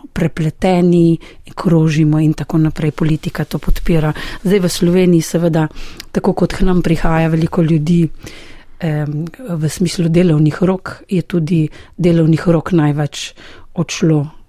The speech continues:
eh, slovenskega etničnega prostora od druge polovice devetnajstega stoletja do danes, tako kot ste naštela. Em, v spominu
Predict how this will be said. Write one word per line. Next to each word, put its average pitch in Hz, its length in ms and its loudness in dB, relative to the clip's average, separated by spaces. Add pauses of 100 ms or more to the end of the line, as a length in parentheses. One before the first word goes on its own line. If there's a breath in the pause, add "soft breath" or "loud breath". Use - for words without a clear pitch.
(180)
eh, 156 340 -8
slovenskega 156 920 -4
etničnega 160 540 -4
prostora 165 800 -2 (380 loud breath)
od - 500 -6
druge 170 260 0
polovice 160 460 -2
devetnajstega 156 720 -4
stoletja 180 520 0
do 165 140 4
danes, 165 440 2
tako - 220 -6
kot - 200 -8
ste - 180 -6
naštela. 165 600 -2 (760 loud breath)
Em, 175 520 2
v 196 140 0
spominu 214 580 2